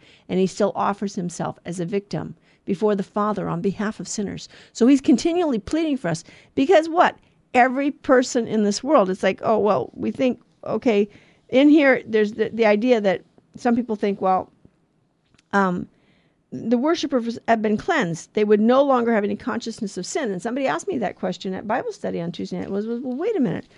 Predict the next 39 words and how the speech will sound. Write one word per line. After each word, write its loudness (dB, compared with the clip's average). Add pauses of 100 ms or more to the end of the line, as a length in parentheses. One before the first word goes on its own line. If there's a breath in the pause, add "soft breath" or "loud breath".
(420 soft breath)
No 4
longer 2
consciousness -4
of -2
sin." -2
And -2
we 2
have -2
this -6
in -2
the 0
New -2
Testament, -4
this -4
idea 0
that -6
seems -4
to -4
think, -4 (300 soft breath)
seems 2
to -4
say 0
that, -4
well, 2 (520 soft breath)
um, 2
Christians 0
are 2
incapable -2
of -4
sinning, -8 (260)
okay? -2 (320 soft breath)
So -2
we 2
need 2
to 0
look 2
at -4
that, -6 (600)
right? -2